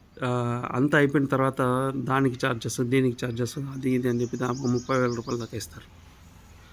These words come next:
మళ్ళీ అదొక గొడవ, ఇస్తే అవుతంట, ఇవ్వకపోతే అవుతంట. ఈ సీఏ సెలక్షన్లో కూడా చాలా ప్రాబ్లమ్స్ ఉన్నాయండి. ఫస్ట్ పాయింట్, మనం ఏదైనా కంపెనీ, ప్రైవేట్ లిమిటెడ్ కంపెనీ స్టార్ట్ చేయాలనుకుంటే, బాగా అనుభవం కలిగినటువంటి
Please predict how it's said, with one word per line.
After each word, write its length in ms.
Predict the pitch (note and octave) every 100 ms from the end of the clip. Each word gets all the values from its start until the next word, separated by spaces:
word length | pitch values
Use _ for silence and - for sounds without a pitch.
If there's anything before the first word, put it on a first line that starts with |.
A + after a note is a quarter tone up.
| - - C3
మళ్ళీ 500 | C3 C3 B2+ A#2+ A#2+
అదొక 260 | A#2 B2
గొడవ, 400 | A2+ A#2+ A#2+ A#2+ - - - - - - - - - -
ఇస్తే 260 | B2+ - C#3
అవుతంట, 380 | A#2+ B2+ B2
ఇవ్వకపోతే 480 | C#3+ C3+ B2+ - B2
అవుతంట. 320 | A2+ A2 A2+ - - - - - - - - - - - - - - - - - B2+
ఈ 120 | B2
సీఏ 320 | - C#3+ D3+
సెలక్షన్లో 480 | C#3 C3+ B2+ C#3 B2+
కూడా 160 | C3+ A#2+
చాలా 180 | A2+ B2+
ప్రాబ్లమ్స్ 400 | B2 B2+ B2 B2
ఉన్నాయండి. 440 | A#2+ A#2 A2+ C#3+ D#3+ - -
ఫస్ట్ 280 | A#2+ - D#3 C3 C#3
పాయింట్, 380 | C3+ C3+ C3 C#3 C3+ - -
మనం 200 | C3 C3
ఏదైనా 300 | B2 C3 C3+
కంపెనీ, 380 | A#2+ B2 A#2+ B2+
ప్రైవేట్ 280 | B2 B2+ B2+
లిమిటెడ్ 260 | B2 B2+ A#2+
కంపెనీ 320 | B2 B2+ B2+
స్టార్ట్ 440 | - B2 A#2+ -
చేయాలనుకుంటే, 640 | B2 A#2+ A#2+ A2+ A2+ E3 F#3+ - - - - - - - -
బాగా 260 | C3 B2+ C3
అనుభవం 380 | B2 C3 C3 B2+
కలిగినటువంటి 680 | A#2+ A#2+ A#2 A2+ A#2 C3+